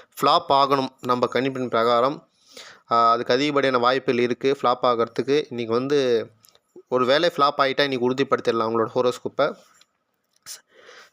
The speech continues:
சைகா இஷாக்கு அவங்கள வந்து கம்பல்சரி டீமுக்குள்ள வச்சுக்கோங்க. இன்னைக்கு கேப்டன் அளவுக்கு பெர்ஃபார்ம் பண்ண வாய்ப்புகள் இருக்கு. என்னன்னா, நான் ஏற்கனவே சொன்ன மாதிரி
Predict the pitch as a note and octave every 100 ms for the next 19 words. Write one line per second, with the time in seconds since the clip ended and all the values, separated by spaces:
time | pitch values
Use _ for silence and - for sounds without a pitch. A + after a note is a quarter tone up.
0 | - E3+ F#3+ F#3 D#3 F3 D3+ D3+ - B2+
1 | C3+ C3+ D#3 D#3 B2+ - C#3 C#3+ - D3
2 | D#3 E3 D#3 C3+ A#2+ - - C3 C3+ C3+
3 | A#2 - D3+ - D#3 C3 C#3 D3 C3 B2
4 | - C3+ B2+ A#2 A2+ B2+ C3 B2 A2+ A2
5 | D3+ F#3+ - - - - - B2+ D3+ F#3+
6 | F#3 F3 G#3 - _ - C3 B2+ B2 B2+
7 | C#3+ C#3+ C#3+ C#3 C3 C3+ C3+ A#2